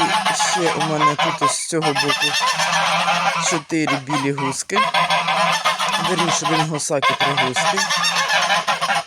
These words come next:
Так що такі.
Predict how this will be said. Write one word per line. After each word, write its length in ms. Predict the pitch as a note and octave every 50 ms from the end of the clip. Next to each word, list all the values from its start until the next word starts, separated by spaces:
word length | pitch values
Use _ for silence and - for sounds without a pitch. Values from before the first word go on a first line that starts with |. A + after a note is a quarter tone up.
| - - - C4+ B3+ - - - - - - F#3+ - - F#3+ E3+ F#3 - - E3+ - F3 E3+ E3 - - - - - G3 E3+ D#3
Так 300 | - - E3 D#3+ - -
що 180 | - - D#3+ D#3+ D#3+ - F#3+ - - F#3+ - E3 F3 - F#3 F3+ E3+ - - E3 E3 E3+ - - C5 C5+ - - - - - - - - - - - G5 - - - - - - D#3+ - -
такі. 400 | D#3+ D#3 - _ - D#3 D3 D3